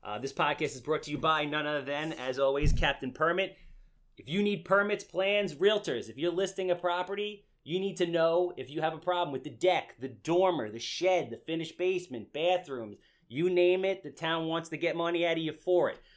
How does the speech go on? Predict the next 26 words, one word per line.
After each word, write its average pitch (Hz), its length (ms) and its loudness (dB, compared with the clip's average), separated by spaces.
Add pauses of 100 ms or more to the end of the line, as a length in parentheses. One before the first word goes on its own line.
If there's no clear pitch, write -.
(100)
So 139 140 -6
call 185 280 6
us 180 80 0
beforehand, 160 600 0
five 156 280 2
one 170 180 -2
six, - 680 -2 (260)
five 151 300 2
one 151 280 0
three, 196 640 -2
eight 165 380 -2
eight 170 360 -2
three 170 280 -2
eight. 185 200 2
Let 165 140 -2
us 160 100 -4
do 170 140 -2
a 165 40 -2
free 165 260 -6
search 180 340 -2
for - 100 -14
you. 180 200 0
Let 151 200 -2
us 160 120 -6
find 151 380 -6
out 160 280 0